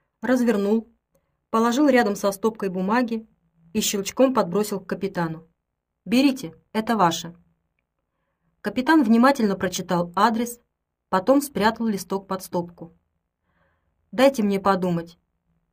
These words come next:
Я не уйду, пока не напишу». Американец кивнул и, откинувшись в кресле,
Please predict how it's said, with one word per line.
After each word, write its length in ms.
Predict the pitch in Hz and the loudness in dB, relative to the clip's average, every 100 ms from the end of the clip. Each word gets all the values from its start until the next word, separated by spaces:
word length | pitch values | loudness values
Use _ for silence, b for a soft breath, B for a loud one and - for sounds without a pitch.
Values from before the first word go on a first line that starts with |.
| _ - | _ -4
Я 180 | 233 | 2
не 120 | 254 269 | 4 4
уйду, 260 | 262 254 | 2 0
пока 240 | 202 196 185 | -2 -2 -2
не 80 | |
напишу». 540 | 185 180 196 - 175 175 _ _ _ _ _ _ _ _ _ _ _ _ _ | -4 -6 -10 -10 -12 -14 _ _ _ _ _ _ _ _ _ _ _ _ _
Американец 580 | 202 233 262 330 254 - | 0 0 2 2 2 0
кивнул 520 | 196 190 233 262 - _ _ _ _ _ | -2 2 2 0 -4 _ _ _ _ _
и, 80 | 208 | -2
откинувшись 580 | 202 - 208 180 185 - | -2 0 -2 -2 -8 -10
в 60 | |
кресле, 500 | 196 240 269 226 220 | -2 -2 0 -4 -6